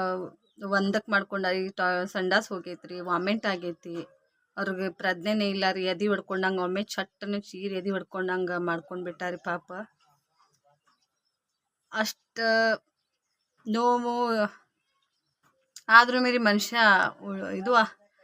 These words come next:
ಉಳಿತಾನೋ ಭರವಸೆ ಇತ್ತು ನಮ್ಗೆ. ಏನ್ ಸ್ವಲ್ಪ ಆಗೈತೆ, ಮೂರು ಹೊಲ್ಗಿ ಬಿದ್ದಾವ್ರಿ, ಬರೇ ಮೂರೇ ಹೊಲ್ಗಿ ಬಿದ್ದಿದ್ದು ರೀ. ಇಲ್ಲಿ ಏನೂ ಆಗಿದ್ದಿಲ್ಲ, ಕಚ್ಚ ಅಷ್ಟು ಸಣ್ಣ ಕಚ್ಚ.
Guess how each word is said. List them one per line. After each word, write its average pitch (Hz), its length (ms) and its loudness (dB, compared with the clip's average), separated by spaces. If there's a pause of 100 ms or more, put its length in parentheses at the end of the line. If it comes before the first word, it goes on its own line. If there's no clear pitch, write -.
(300)
ಉಳಿತಾನೋ 254 580 6
ಭರವಸೆ 214 400 2
ಇತ್ತು 220 160 -10
ನಮ್ಗೆ. 214 280 2
ಏನ್ 233 100 0
ಸ್ವಲ್ಪ 185 380 -2
ಆಗೈತೆ, 185 400 2
ಮೂರು 220 320 2
ಹೊಲ್ಗಿ 214 260 2
ಬಿದ್ದಾವ್ರಿ, 220 420 0
ಬರೇ 185 140 -2
ಮೂರೇ 196 360 0
ಹೊಲ್ಗಿ 190 320 -4
ಬಿದ್ದಿದ್ದು 170 400 -10
ರೀ. 165 100 -4
ಇಲ್ಲಿ 165 200 -4
ಏನೂ 175 200 -2
ಆಗಿದ್ದಿಲ್ಲ, 165 440 -6 (100)
ಕಚ್ಚ - 280 -10
ಅಷ್ಟು - 380 -14 (180)
ಸಣ್ಣ 208 280 -2 (160)
ಕಚ್ಚ. 220 300 -2